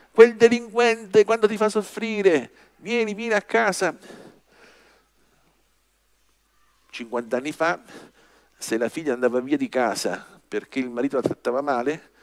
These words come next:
e andava dalla mamma, la mamma gli diceva a questa figlia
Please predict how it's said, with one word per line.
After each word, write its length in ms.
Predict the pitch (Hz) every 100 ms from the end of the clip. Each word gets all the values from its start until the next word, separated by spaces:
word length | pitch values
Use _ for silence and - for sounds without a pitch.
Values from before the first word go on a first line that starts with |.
| _ _ _ _ _ _ _ _
e 140 | - 113
andava 380 | 113 120 131 113
dalla 200 | 113 113
mamma, 540 | 123 107 117 131 - - - _ _
la 120 | 113
mamma 300 | 123 165 147
gli 100 | 127
diceva 380 | 117 113 - 127
a 60 | 110
questa 280 | 110 - 107
figlia 500 | 123 117 107 101